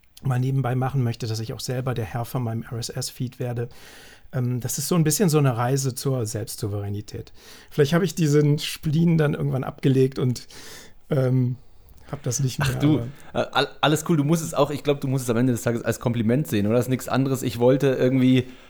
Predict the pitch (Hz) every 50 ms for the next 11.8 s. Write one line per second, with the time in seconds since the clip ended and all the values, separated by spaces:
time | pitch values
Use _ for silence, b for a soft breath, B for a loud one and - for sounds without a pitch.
0 | B B - 123 123 120 120 117 123 - 123 127 143 135 135 131 143 151 151 -
1 | - 143 127 120 - - 113 110 107 107 107 110 110 110 117 113 117 - 127 123
2 | 123 117 127 123 127 135 139 135 135 123 - - 117 120 113 - - 127 - 143
3 | 139 135 131 131 - - 139 127 123 - - 151 135 135 123 147 165 165 - 160
4 | 135 - 147 143 131 123 156 135 131 127 - 139 113 117 110 113 113 110 120 117
5 | - 143 135 - 139 143 139 123 139 139 135 - - 170 - - - 113 117 117
6 | 139 151 139 131 131 131 127 131 123 117 135 139 139 143 135 139 135 131 139 131
7 | - - 139 139 139 147 - - 143 151 156 156 - 98 95 110 117 - - -
8 | 123 123 127 127 - - - 233 131 135 143 160 160 135 131 113 98 - 101 98
9 | - - 127 139 147 - - 147 143 - 170 - 139 120 127 127 135 135 - -
10 | 135 135 - 117 117 120 120 127 135 - - - - - - 135 139 - 165 151
11 | 151 B B B B B B - 120 117 113 - 160 160 165 156